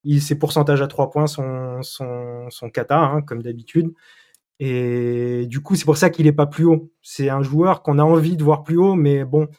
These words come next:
avec, euh, l'âge aussi, euh, il a trente-trois ans, euh, Jimmy, je pense que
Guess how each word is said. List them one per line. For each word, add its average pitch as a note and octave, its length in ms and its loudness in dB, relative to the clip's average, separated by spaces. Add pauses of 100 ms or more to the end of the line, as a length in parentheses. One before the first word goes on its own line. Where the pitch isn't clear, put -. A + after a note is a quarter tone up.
(240)
avec, D#3 520 0
euh, D3 180 4
l'âge D#3 380 4
aussi, D3+ 520 -2
euh, B2 200 -6
il B2 100 -8
a B2+ 80 -6
trente-trois C#3+ 520 -6
ans, D3+ 160 0
euh, B2+ 120 -4
Jimmy, C3+ 300 -16
je D3+ 100 -20
pense C#3 240 -20
que B2 420 -8